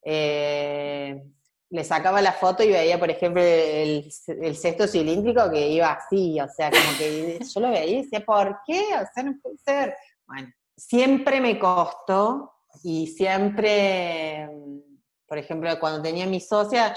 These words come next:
yo vender no, no servía para eso, no me gustaba, no me gustaba. Y ahora yo me encontré sola y me encontré vendedora también.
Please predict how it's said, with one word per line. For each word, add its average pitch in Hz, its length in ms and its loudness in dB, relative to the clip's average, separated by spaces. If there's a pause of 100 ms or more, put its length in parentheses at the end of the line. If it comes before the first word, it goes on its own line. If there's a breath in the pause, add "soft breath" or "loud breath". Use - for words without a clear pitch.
yo 190 360 -2 (880)
vender 156 1000 -2 (680)
no, 143 760 -8 (420)
no 156 140 -12
servía 175 420 0
para 160 160 -2
eso, 170 420 0 (720)
no 202 340 4
me 214 160 6
gustaba, 190 500 2
no 208 100 0
me 185 100 -2
gustaba. 156 580 -4
Y 170 140 -2
ahora 170 320 4
yo 254 120 -2
me 180 80 -2
encontré 170 760 -2
sola 202 640 2
y 190 60 -4
me 180 100 -2
encontré 160 380 -2
vendedora 175 520 0
también. 143 380 -10